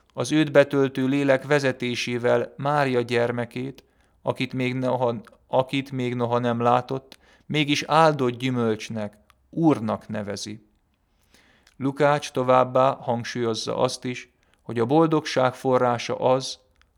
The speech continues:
amikor a hívő ember Mária példájára rábízza magát Isten szavára, és eltelik Szentlélekkel. Az evangélista azt is aláhúzza,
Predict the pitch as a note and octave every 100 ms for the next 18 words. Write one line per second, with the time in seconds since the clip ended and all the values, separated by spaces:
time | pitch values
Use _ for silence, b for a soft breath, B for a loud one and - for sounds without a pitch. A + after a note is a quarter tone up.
0 | _ B2 B2+ B2+ B2+ B2 E3 D#3 C3 A#2
1 | A2+ A2 G#2+ G#2 G#2 _ - A#2 A2+ A2+
2 | G#2+ - B2 B2+ C3 C3 C3 B2+ C3+ C#3+
3 | _ _ _ _ _ - C3+ D3 C3 B2
4 | A2 A#2+ A#2 A2+ A2+ A2 B2+ - - A2
5 | G#2+ - A#2 A#2 A2+ A2 A2+ - _ _
6 | _ - - - C3+ A#2+ A2+ G#2+ G#2+ -
7 | G#2 G2+ G#2 G2+ G2 - A2+ G#2+ A2+ _
8 | _ _ _ _ _ _ _ _ _ -
9 | B2 B2+ C#3 C3 C3 C3 - C3+ C3+ C#3
10 | - _ _ B2+ B2+ - A#2 - _ _
11 | _ _ _ _ _ B2+ B2 B2 A#2+ B2
12 | A#2+ A#2+ C3 C3